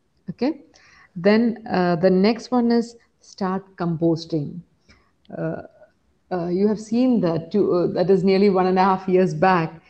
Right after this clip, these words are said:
In our garden itself, we had asked children to bring in compost from their kitchens,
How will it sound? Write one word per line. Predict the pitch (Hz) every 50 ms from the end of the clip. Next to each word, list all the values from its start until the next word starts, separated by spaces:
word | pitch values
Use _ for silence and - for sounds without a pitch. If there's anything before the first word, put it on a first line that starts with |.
| _ _ _
In | - 190 185
our | 180 165 165 180 202 214
garden | 196 170 185 180 180 180 180 196 196
itself, | 196 180 190 - 190 185 185 165
we | 175 185
had | 185 185 185 185 - -
asked | - 165 165 180 190 185 - _
children | - 185 180 170 190 185 180
to | 196
bring | 170 156 175 180 180
in | 185 180 175
compost | - 175 170 165 156 - 180 180 180 180 -
from | - 170 165 165 165
their | 165 170 170 165
kitchens, | 170 - 185 170 - 180 165 160 160 160